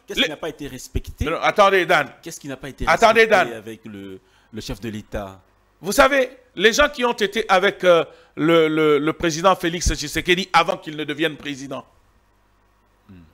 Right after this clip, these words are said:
Speaker 2: Il y a eu plein d'accords, non ? Qui ont été signés, qui ont été faits. À Genève, je sais pas où, à Nairobi, et cetera. Qu'est-ce qui a été respecté ? Mais rien.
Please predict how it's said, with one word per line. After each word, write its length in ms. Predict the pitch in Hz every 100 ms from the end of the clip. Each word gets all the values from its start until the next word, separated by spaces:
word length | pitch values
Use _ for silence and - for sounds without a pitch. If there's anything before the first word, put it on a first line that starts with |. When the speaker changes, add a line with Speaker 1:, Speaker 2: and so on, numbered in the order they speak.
| _ -
Speaker 2:
Il 80 | 147
y 20 |
a 80 | 175
eu 140 | 180
plein 360 | 135 - 185 175
d'accords, 560 | 185 190 453 370 214
non ? 160 | 240 427 _ _ _ _ -
Qui 80 |
ont 60 | 226
été 280 | 226 220 208
signés, 440 | - 277 349 330 _ _ _ _ _ _ _
qui 80 | 220
ont 60 | 214
été 300 | 214 233 226
faits. 340 | 320 370 339 _ _ _ _ _ _ _ _
À 120 | 156 165
Genève, 600 | 165 175 208 262 262 196
je 40 |
sais 160 | 160 190
pas 180 | 214
où, 140 | 247 269
à 80 | 196
Nairobi, 720 | 180 180 190 190 254 277 262 -
et 120 | - 196
cetera. 540 | 240 269 302 294 - _ _
Qu'est-ce 180 | - -
qui 100 | 254
a 80 | 226
été 200 | - 196
respecté ? 520 | 175 - 151 135 117 _ _ _ _ _ _ _ _ _ _ _ _ _ _ _ _
Mais 120 | 113 185
rien. 360 | 415 440 233